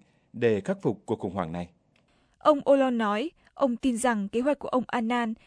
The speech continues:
Speaker 2: đề nghị thành lập một chính phủ chuyển tiếp tại Syria vẫn là cách tốt nhất để chấm dứt bạo lực và thực hiện được một cuộc chuyển tiếp chính trị có trật tự. Trong khi đó, bạo lực vẫn tiếp tục diễn ra ở Syria trong ngày hôm qua.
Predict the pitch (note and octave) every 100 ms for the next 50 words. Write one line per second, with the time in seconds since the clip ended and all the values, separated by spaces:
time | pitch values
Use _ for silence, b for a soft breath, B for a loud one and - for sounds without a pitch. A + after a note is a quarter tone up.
0 | b D4 C4+ C4+ - B3+ B3 A3+ A3+ A3+
1 | A3 A3 C#4+ B3 A#3+ F#3 E4 - - A#3
2 | B3+ A3+ A3+ G#3+ G#3 b b b B3+ E4
3 | C#4 - - D4+ D#4+ F#4+ - b b b
4 | C4+ C4+ A#3+ F#4+ - - B3 A#3 _ _
5 | - B3+ A3+ A3 - B3 A3 A3+ G#3 G3+
6 | A3+ A3 A#3+ F3 C4 - - G#3 D4+ -
7 | A3 G3+ - C4+ - - _ _ _ _
8 | _ _ - B3+ B3 A3+ G#3+ A3+ - b
9 | b b - C4 A#3+ B3 - G4 - B3+
10 | G#3 A#3+ D4+ D4+ C#4 A#3+ - G#3+ - B3+
11 | A#3+ A#3 A3 B3 A#3 G#3+ A#3+ A3+ B3 A#3